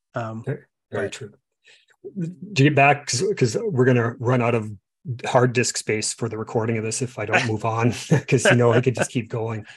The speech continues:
Speaker 1: Yeah.
Speaker 2: Um, I, I just wanna cover off, 'cause, eh, for, for the purists out there that are looking for academic completion as a, you know, comprehensive library of all the Commodore hardware, we're, we're obviously skipping over a lot. I'm just hitting the highlights here,
Speaker 1: Yeah.
Speaker 2: like, with the fifteen forty-one.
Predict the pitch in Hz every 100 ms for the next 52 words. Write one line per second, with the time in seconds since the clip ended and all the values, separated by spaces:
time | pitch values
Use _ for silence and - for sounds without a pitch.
0 | - 101 147 131 123 120 110 107 104 -
1 | _ _ - - - 143 131 131 156 143
2 | 147 139 127 123 123 - - _ _ -
3 | 135 160 101 101 - 151 151 - 135 139
4 | - 151 156 131 - 117 107 120 107 107
5 | 127 117 120 127 120 123 120 113 - 110
6 | 117 120 - - 107 120 113 - 120 135
7 | 127 117 117 120 - 135 110 110 - 123
8 | 120 113 120 - 117 113 110 117 120 117
9 | 120 110 110 113 123 - 110 113 113 117
10 | 113 120 123 131 - - - 135 127 -
11 | 143 147 139 135 - 143 139 123 120 127
12 | 107 107 127 - 110 113 - 113 107 104
13 | 107 117 131 - 135 143 139 - - 160
14 | 113 117 - 117 123 - 123 151 139 131
15 | 113 113 131